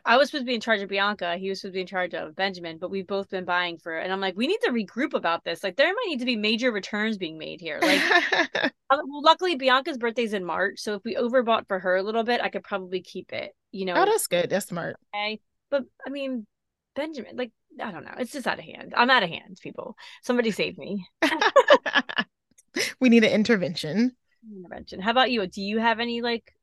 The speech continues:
Speaker 1: thing you want special for Christmas? Like, anything
Speaker 2: Not
Speaker 1: that you wanna
Speaker 2: really. The only, and I'm such a, gifts is not my love language. Like, I'm not a lavish person. I am a very practical, simple girl.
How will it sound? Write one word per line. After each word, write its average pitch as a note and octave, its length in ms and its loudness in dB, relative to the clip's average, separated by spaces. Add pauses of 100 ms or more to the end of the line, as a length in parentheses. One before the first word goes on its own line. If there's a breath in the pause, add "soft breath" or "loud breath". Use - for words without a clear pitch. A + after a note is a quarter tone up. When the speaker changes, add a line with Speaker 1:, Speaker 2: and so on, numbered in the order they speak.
(160)
Speaker 1:
thing A3+ 260 -4
you A#3 140 -4
want A3+ 180 -4
special A3+ 300 -6
for A3+ 140 -12
Christmas? D4+ 840 -4
Like, F#3 300 -4 (800)
anything G#3 280 -2
Speaker 2:
Not C#5+ 180 4
Speaker 1:
that - 140 -12
you A3 140 0
wanna A3+ 140 -4
Speaker 2:
really. E4 720 6
The A3+ 180 2
only, D4+ 340 4
and C4+ 200 8
I'm G4 240 4
such C4+ 340 2
a, B3+ 480 4 (480)
gifts D4+ 300 0
is C#4+ 100 0
not A#3+ 180 4
my G#3 120 2
love F#3 220 -2
language. E3 600 -4 (120)
Like, G3 300 0 (320 soft breath)
I'm A3 180 6
not A#3 200 8
a C4 40 6
lavish A3+ 420 4
person. G#3 560 2
I G3+ 200 2
am A3 220 2
a G#3 140 2
very F#3+ 680 0 (220)
practical, F#3+ 640 0
simple F#3 720 -2
girl. G3+ 580 2